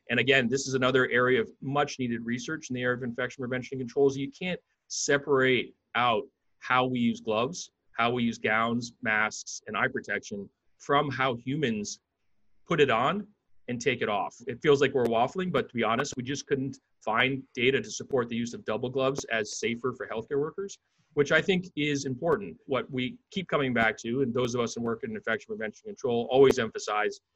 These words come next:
is that what's really important in preventing trans-, self, you know, self-contamination or transmission of things like covid nineteen and other respiratory viruses isn't how many gloves you have on or even the P P E. It's really the hand hygiene. Uh, and if we continue to engage in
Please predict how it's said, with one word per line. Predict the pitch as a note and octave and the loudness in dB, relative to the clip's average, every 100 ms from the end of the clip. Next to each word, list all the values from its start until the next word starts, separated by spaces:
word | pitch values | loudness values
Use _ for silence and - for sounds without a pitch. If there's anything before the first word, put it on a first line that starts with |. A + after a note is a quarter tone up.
| _ _ | _ _
is | C#3 | -6
that | C#3+ | 0
what's | D3 C#3 D3+ | 2 0 0
really | E3 G#3 F#3 B2+ | 10 10 10 6
important | A#2 A2+ G#2 G2 F#2 _ _ _ | 2 0 0 -2 -12 _ _ _
in | B2 | -6
preventing | A#2+ A#2+ A#2 A#2 A2 G#2 | -2 0 0 0 -4 -4
trans-, | - A2+ A2 | -2 -2 -4
self, | - - C3+ C3+ - | -4 2 2 2 -6
you | A#2+ | -2
know, | G#2+ | -2
self-contamination | G#2+ B2 A2+ A#2 A#2 A2 A2 A2+ - | -2 -4 -6 -6 -4 -2 -2 -2 -4
or | A2+ G#2 | -4 -4
transmission | A#2 G#2 A2+ A2 A2 A2 - | -4 -4 -4 -6 -8 -8 -6
of | G#2+ G#2+ | -6 -4
things | B2+ B2+ | -4 -2
like | G#2+ - | -2 0
covid | A2 G#2+ | -2 0
nineteen | G#2+ G#2 A2+ | -4 -6 -8
and | A2 | -6
other | G#2+ | -2
respiratory | G#2 G2+ G#2 G2+ | -2 -2 -6 -2
viruses | C3 B2 A#2+ - - _ _ _ _ | 0 0 -4 -14 -18 _ _ _ _
isn't | F3 F3 F3 - - | 0 2 0 -2 -6
how | C#3 | -2
many | C#3 B2 | 0 0
gloves | A#2 C3 | 2 0
you | B2+ | 0
have | B2+ C3 | -2 0
on | B2+ C#3 D3+ - | 0 -2 -4 -4
or | B2 | -2
even | B2+ B2+ | 0 0
the | A2+ | 0
P | A#2+ A#2 | 0 -2
P | B2 B2+ | 0 -2
E. | |
It's | A#2 - | -2 2
really | C3+ | 2
the | A#2+ G2+ | 2 0
hand | A2+ A2 | -2 -2
hygiene. | G2 A2+ C3+ E3+ F3+ _ _ _ - | -4 -4 -4 -6 -8 _ _ _ -2
Uh, | A#2 A#2 - | 2 2 2
and | B2+ B2+ | 0 0
if | B2+ C3 | -2 -2
we | B2 | -4
continue | B2+ A#2+ D#3 C3+ | -4 -8 -4 -2
to | |
engage | B2 A#2 A#2 B2+ C3+ | 0 0 2 2 0
in | B2+ B2 | -2 -6